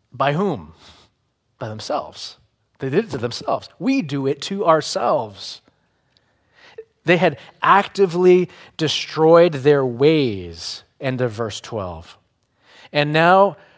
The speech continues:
what is God about to do? Simply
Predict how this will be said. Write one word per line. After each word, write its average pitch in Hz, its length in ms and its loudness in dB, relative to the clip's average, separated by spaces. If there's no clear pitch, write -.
what 180 180 2
is 180 140 6
God 170 240 4
about 156 340 2
to 160 100 -6
do? 131 440 -2
Simply 175 1000 0